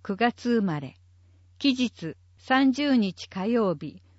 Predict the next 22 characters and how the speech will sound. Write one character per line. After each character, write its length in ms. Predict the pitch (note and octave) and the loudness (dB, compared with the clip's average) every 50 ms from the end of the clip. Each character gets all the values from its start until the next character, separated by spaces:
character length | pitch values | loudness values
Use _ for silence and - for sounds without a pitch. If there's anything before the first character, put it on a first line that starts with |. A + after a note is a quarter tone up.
| _ _ _ | _ _ _
三 360 | - - C4 C4+ C#4 C4+ C4 | -12 -4 -2 2 2 4 2
十 280 | B3 - G#3+ F#3+ F3 E3+ | 2 2 0 0 0 0
一 300 | E3+ F3 D#3+ - A3 A3 | -4 -6 -6 -4 -2 0
日 420 | G#3 G#3 F#3 - - F3 E3 - | 0 -2 -2 -6 -8 -8 -8 -8
水 420 | - - - A3 A#3 A#3+ A#3+ A#3+ B3 | -10 -12 -6 -4 0 0 2 2 4
曜 260 | B3 A#3 G3 D#3+ C#3 | 4 2 2 0 -2
日。 200 | C3 A2 F2 - _ _ _ _ _ _ _ _ _ _ _ _ _ _ _ _ _ _ _ - | -4 -8 -16 -16 _ _ _ _ _ _ _ _ _ _ _ _ _ _ _ _ _ _ _ -6
一 180 | A3+ C4 C#4 | -2 -2 -2
歳 360 | C4 - - C#4 B3 G#3+ G3 F3 | -2 -2 2 2 2 4 2 0
六 160 | F3+ E3+ E3 - | -4 -4 -6 -2
ヶ 140 | - A#3 A3+ | -2 -2 0
月 340 | G#3 G#3+ G#3 - - G3 E3 | 0 -2 -4 -4 -6 -8 -8
時。 200 | - - - _ _ _ _ _ _ _ _ _ _ _ _ - | -8 -12 -16 _ _ _ _ _ _ _ _ _ _ _ _ -4
令 320 | A3 A3 B3+ C#4 C#4+ C4+ | 2 6 8 8 8 8
和 180 | A#3+ G#3+ F#3 F3+ | 6 6 2 2
四 200 | F3+ F3+ F3+ F#3 | 0 -2 -2 -2
年 320 | G3 G3+ G3 F#3+ F3+ - - | -2 -2 -2 -2 -4 -6 -6
六 280 | E3 F#3+ G3 - B3 B3+ | -4 -4 -4 -2 -2 0
月 320 | A#3 C4+ B3+ - - A#3+ | 0 0 -2 -2 -2 0
生 120 | B3 A#3+ G3+ | 0 2 2
ま 180 | F3+ D#3 C#3 | 0 -2 -4
れ。 180 | B2+ - - | -6 -10 -14